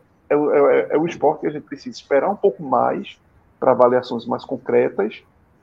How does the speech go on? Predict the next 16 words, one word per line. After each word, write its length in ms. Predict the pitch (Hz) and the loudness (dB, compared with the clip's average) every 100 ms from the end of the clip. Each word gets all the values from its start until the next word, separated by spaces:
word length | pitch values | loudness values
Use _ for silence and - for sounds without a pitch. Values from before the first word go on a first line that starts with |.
| - | -4
e, 80 | 143 | 2
ao 60 | 139 | 2
mesmo 300 | 143 147 139 | 2 -2 -4
tempo, 460 | 131 135 135 165 _ - | -4 -4 -6 -14 _ -6
de, 240 | 135 139 - _ _ _ _ - | -4 -4 -10 _ _ _ _ -12
de 200 | 131 123 _ _ _ - | -10 -10 _ _ _ -10
necessidade 760 | 151 160 170 170 170 180 190 202 | -6 -2 -4 -6 -4 0 0 0
de 60 | |
respostas 640 | 180 165 - 117 - 123 | -4 -4 -4 -6 -6 -10
urgentes 480 | 131 123 123 135 135 | -8 -10 -10 -12 -10
do 100 | 135 | -12
time 380 | 135 131 165 180 _ _ _ | -10 -10 -8 -12 _ _ _
pra 120 | 139 135 | -4 -2
começar 440 | 143 151 - 139 | -2 -6 0 2
a 300 | 156 139 139 | 4 4 2
realmente 680 | 151 151 127 127 135 185 | -2 -4 -4 -6 -8 -10